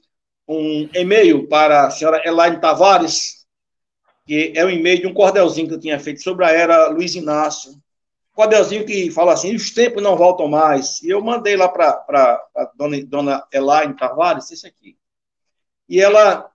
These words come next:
fez a gentileza de colocar na página do Iela. A partir daí, outras pessoas foram, foram, foram pe-,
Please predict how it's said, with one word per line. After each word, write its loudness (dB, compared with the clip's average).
fez 0
a 2
gentileza 2
de -8
colocar 2
na -2
página 0
do -6
Iela. 2
A 0
partir -2
daí, 4
outras 0
pessoas -2
foram, 0
foram, 0
foram 0
pe-, -4